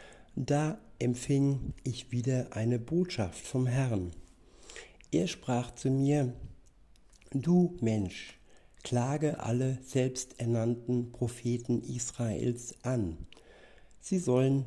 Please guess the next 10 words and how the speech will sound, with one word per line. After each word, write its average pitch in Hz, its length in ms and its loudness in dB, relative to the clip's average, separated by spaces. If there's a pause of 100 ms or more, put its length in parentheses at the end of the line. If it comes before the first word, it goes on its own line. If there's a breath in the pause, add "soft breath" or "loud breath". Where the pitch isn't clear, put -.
meine 113 480 2
Worte 113 480 0 (200)
hören. 123 500 -2 (760 loud breath)
Sag 170 380 0
ihnen 139 420 4 (280 loud breath)
von 135 280 2
mir, 127 380 2 (960)
Gott, 117 640 4
dem 104 120 2
Herrn: 113 540 2